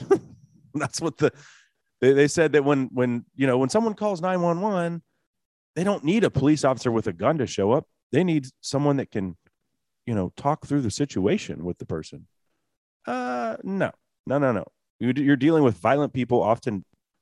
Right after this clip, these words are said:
criminals, often people that are on drugs, that are in no way, shape, or form even close to dealing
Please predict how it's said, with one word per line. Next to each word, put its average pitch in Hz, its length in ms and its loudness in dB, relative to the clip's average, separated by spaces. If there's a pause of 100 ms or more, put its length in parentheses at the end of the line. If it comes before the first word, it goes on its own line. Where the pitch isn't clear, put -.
criminals, 139 420 2 (160)
often 135 340 -2
people 127 320 0
that 104 100 4
are 95 180 0
on 110 220 -2
drugs, 113 520 -4 (380)
that 107 100 2
are 98 220 -2 (1200)
in 123 340 0
no 131 460 2
way, 123 280 2
shape, 131 260 -2
or 110 60 0
form 120 340 0
even 107 300 -2 (320)
close 139 320 2
to 127 100 -6
dealing 120 420 -2